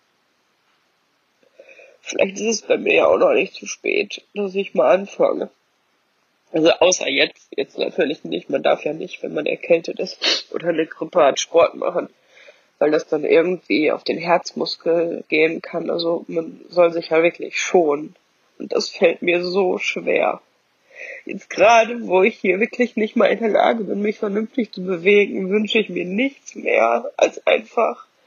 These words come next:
eine Stunde durch den Park spazieren zu gehen, einfach die Herbstblätter anzugucken, die letzte Sonnenstrahlen zu genießen und deine Musik zu hören.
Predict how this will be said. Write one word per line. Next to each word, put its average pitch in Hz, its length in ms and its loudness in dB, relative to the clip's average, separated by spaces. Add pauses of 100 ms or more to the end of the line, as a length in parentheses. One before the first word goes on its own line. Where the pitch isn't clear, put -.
(300)
eine 226 100 -2
Stunde 233 540 0
durch 214 200 -2
den 240 140 -6
Park - 380 0
spazieren - 560 -4
zu - 180 -8
gehen, 180 400 -2
einfach 214 440 -2 (720)
die 185 80 0
Herbstblätter 214 760 2
anzugucken, 214 1040 -2
die 202 100 0
letzte 190 440 0
Sonnenstrahlen 214 800 0
zu - 180 -4
genießen 202 720 -4
und - 360 -8 (580)
deine 202 240 2
Musik 226 480 0
zu 214 220 0
hören. - 340 -2